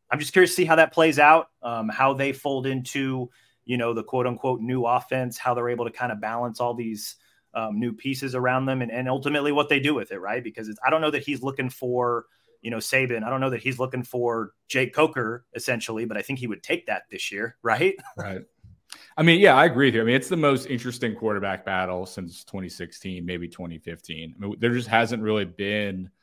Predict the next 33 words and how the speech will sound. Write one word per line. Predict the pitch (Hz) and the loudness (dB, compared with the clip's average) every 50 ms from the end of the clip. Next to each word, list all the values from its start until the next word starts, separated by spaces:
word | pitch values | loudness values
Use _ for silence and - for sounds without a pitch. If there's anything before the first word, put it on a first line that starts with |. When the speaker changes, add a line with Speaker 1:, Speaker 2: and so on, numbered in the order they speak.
| _ _ _ _ _ _ | _ _ _ _ _ _
Speaker 2:
a | - 113 | -4 -4
real | 110 101 104 107 107 107 110 | -2 0 0 0 2 2 0
one | 104 104 101 101 101 95 92 | 0 -2 -4 -4 -4 -6 -8
since | 92 95 - - - 110 113 110 - - | -8 -12 -8 -6 -4 -4 -4 -4 -6 -8
then. | - 95 95 92 95 | -6 -4 -4 -4 -6
It's | 95 95 | -8 -8
been | - 107 98 | -8 -8 -6
more | 101 104 104 98 | -6 -6 -6 -6
clear | 101 - - 107 104 98 95 | -8 -10 -10 -8 -8 -8 -8
cut. | - - 110 107 104 87 | -8 -6 -4 -4 -4 -2
There | 110 120 | -4 -2
have | 120 | 0
been | 139 135 | 0 0
a | 127 | 2
couple | - 147 123 113 | 2 2 0 2
times | - 127 120 117 110 113 | 0 0 2 2 0 -2
where | 110 107 | -4 -6
we | 104 | -4
thought | - - 117 110 - | 0 0 0 0 0
we | 113 104 | -2 -4
might | 104 104 98 87 85 | -4 -6 -6 -6 -6
get | 101 104 - 95 | -6 -8 -8 -8
one | 101 101 95 | -8 -10 -8
and | 95 92 | -8 -10
we | 92 95 | -12 -14
just, | 92 95 - - _ _ _ _ _ _ _ _ _ | -14 -16 -20 -20 _ _ _ _ _ _ _ _ _
we | 117 117 | -8 -8
didn't, | 110 110 113 113 110 110 104 95 - - _ | -4 -2 -2 0 0 -2 -4 -6 -10 -14 _
um, | 95 98 98 98 95 95 95 95 95 - | -12 -10 -8 -6 -6 -6 -8 -8 -10 -10
you | 110 104 | -10 -10
know, | 98 92 | -10 -10
because | 85 98 95 - 104 98 92 101 | -12 -16 -10 -8 -8 -8 -6 -6
of | 98 92 90 90 | -6 -8 -8 -10